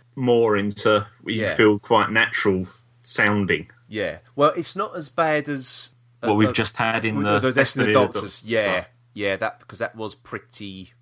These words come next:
Speaker 2: pretty bad, actually, her
Speaker 1: Yeah.
Speaker 2: accent in that one. Um, but no, I, I really did enjoy listening to the pair of them.
Speaker 1: Yeah.
Speaker 2: Really did. But, um, what about the actual, um, actually, there's one, actually,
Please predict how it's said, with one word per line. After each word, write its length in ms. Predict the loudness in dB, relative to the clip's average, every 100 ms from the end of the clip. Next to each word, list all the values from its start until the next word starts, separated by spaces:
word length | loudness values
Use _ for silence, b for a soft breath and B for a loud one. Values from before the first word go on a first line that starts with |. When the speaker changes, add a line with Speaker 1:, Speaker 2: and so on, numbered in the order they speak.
| _
Speaker 2:
pretty 280 | -16 -14 -8
bad, 400 | -6 -4 -8 -14 -20 -18
actually, 320 | -18 -14 -14
her 140 | -10 -2
Speaker 1:
Yeah. 120 | 0
Speaker 2:
accent 180 | 0 -8
in 60 |
that 140 | -12 -12
one. 140 | -14 -16 B B B B -4
Um, 480 | -2 -2 -4 -10 -18 _ -6
but 100 | 2
no, 240 | 4 4
I, 160 | 0 -4 -4
I 200 | -2 -2 -4 _
really 280 | -10 -8 -8
did 180 | -8 -10
enjoy 560 | -10 -8 -4 -2 -4 -10 _ _ _ -12
listening 300 | -10 -10 -10
to 100 | -12
the 80 | -8
pair 260 | -4 -4
of 100 | -6
them. 160 | -12 -18 _ _
Speaker 1:
Yeah. 220 | -2 -2 -2 _ -14
Speaker 2:
Really 220 | -12 -10
did. 300 | -8 -8 -10 _ _ b b
But, 340 | -4 -4 -12 -4
um, 480 | 0 0 -4 -12 -16 _ _ _ _ _ -4
what 120 | -2
about 240 | -2 -4
the 100 | -4 -6
actual, 460 | -6 -10 -10 -12 -20 _ _ _
um, 380 | -6 -6 -6 -12 b b
actually, 220 | -4 -4
there's 180 | -6 -2
one, 160 | -2 -2
actually, 300 | -12 -14